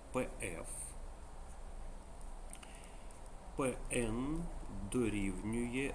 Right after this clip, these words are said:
Н Ф. Тобто середина відрізка позначається ось таким ось чином. Пишемо, що точка належить відрізку, а потім рівність частин.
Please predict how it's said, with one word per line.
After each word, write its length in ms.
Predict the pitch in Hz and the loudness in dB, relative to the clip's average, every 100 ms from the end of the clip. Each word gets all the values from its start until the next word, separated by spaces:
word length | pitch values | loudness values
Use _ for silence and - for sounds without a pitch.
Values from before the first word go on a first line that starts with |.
| - | 0
Н 240 | 123 117 90 | 0 2 2
Ф. 120 | 80 - - - - - - - - - - - - - - - - - | 0 -2 -2 -2 -4 -6 -6 -6 -6 -4 -2 -2 -2 -2 -4 -4 -4 2
Тобто 460 | 156 - 143 127 - - - | 2 4 4 4 4 -2 0
середина 540 | - - 135 151 156 151 | 6 8 8 6 6 6
відрізка 420 | 160 202 233 139 | 4 4 0 0
позначається 640 | - 110 120 110 104 - | 0 0 2 4 4 4
ось 100 | 127 | 4
таким 320 | - - 139 | 2 0 2
ось 120 | 127 - | 0 0
чином. 340 | 95 78 78 - | -2 -2 -4 -2
Пишемо, 380 | 131 - 123 123 | 0 0 0 2
що 140 | - | 0
точка 420 | 151 139 - - | 2 2 2 0
належить 440 | 101 110 120 147 190 | 2 4 2 2 -2
відрізку, 520 | 185 240 277 - 131 | 2 6 6 6 2
а 60 | |
потім 640 | 127 233 254 143 120 107 98 | 0 0 2 2 2 2 2
рівність 480 | 101 131 98 87 - | 4 4 4 2 0
частин. 380 | - - - | 0 0 -2